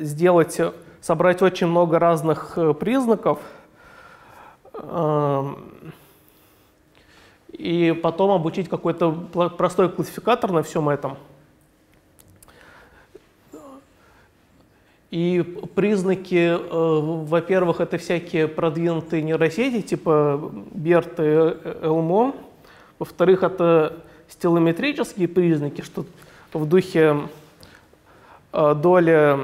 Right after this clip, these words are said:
заглавных букв в тексте, средней длины слова.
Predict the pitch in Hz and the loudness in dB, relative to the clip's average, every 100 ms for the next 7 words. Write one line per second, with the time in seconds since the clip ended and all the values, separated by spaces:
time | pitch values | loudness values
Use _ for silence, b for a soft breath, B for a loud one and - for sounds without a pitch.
0 | - - - 156 156 170 156 147 156 240 | -6 -14 -2 0 2 2 2 0 -2 -6
1 | - - 208 196 190 - 165 156 156 160 | -8 -2 0 2 -2 -2 2 2 2 0
2 | 156 151 143 143 143 135 170 190 247 220 | 0 0 -4 -4 -6 -8 -2 0 2 2
3 | 220 | 0